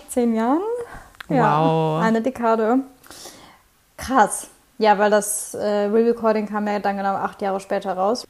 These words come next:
Speaker 1: Aber zweitausendzwölf, erstmal zum Style von Taylor Swift. Was hatte sie an? Wie ist sie rumgerannt? Was war ihr Style einfach?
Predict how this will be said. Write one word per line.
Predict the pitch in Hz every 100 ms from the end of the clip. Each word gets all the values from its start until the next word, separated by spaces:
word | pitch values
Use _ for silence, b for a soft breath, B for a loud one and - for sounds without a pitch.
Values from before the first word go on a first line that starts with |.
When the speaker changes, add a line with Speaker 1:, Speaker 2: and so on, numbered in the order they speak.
| 247
Speaker 1:
Aber | 233 226 202 185
zweitausendzwölf, | - 240 247 254 240 240 220 254 415 - - _
erstmal | 254 240 262 240
zum | 233 226
Style | 214 220 202
von | 202 202
Taylor | 208 208 202
Swift. | 226 294 - -
Was | 220
hatte | 226 214
sie | 214
an? | 226 277 311
Wie | 240
ist | 220
sie | 226
rumgerannt? | 226 294 277 254 254 262 -
Was | 220 220
war | 214 202
ihr | 214 214 214 247 277 _ _ _ _ _ 320 302
Style | - - 214 254
einfach? | 294 311 311 339 403